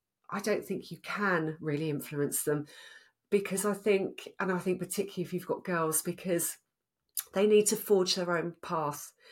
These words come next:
Um, and also, I think as well, the huge thing about pre-teens and teens is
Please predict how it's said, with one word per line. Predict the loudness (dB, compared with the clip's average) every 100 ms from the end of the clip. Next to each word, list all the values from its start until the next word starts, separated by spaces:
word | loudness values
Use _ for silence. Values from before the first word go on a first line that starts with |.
| -20 -20 -20 -10 0
Um, | 4 8 8 6 0 -4 -6
and | 2 2 2 0 0
also, | 4 6 6 4 2 4
I | 2
think | 2 0 0
as | -2 0
well, | 2 2 2
the | -6
huge | -4 0 2 0 0
thing | -2
about | -2 -2 -4 -6
pre-teens | -2 -2 -2 -4 -2 -2 -4
and | -6
teens | -2 4 6 4 2
is | -2 -2